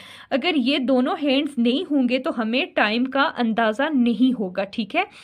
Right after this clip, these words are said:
तो इस, इस, इसमें भी हमें ये क्या बता रहे हैं कि जो एनालॉग क्लॉक है, उसमें हम टाइप,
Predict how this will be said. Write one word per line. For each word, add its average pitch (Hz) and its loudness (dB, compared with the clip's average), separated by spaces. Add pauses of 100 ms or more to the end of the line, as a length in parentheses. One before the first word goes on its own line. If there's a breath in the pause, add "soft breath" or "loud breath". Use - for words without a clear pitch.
(360 loud breath)
तो 254 4
इस, 285 -4 (300)
इस, 262 -2
इसमें 311 -4
भी 330 -2
हमें 320 -2
ये 330 -2
क्या 320 0
बता 254 2
रहे 254 -2
हैं 339 -8
कि 339 -6
जो 254 -4
एनालॉग 254 0
क्लॉक 233 0
है, 262 0
उसमें 269 -2
हम 254 -2 (400 loud breath)
टाइप, 233 2